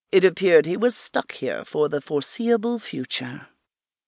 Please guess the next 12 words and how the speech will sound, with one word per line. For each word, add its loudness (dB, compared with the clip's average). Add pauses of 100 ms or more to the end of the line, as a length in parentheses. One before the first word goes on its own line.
(640)
The 2
sooner 2
he -2
could -4
appoint 0
a -4
competent -6
overseer -2
to -4
manage 0
his -2
affairs, -2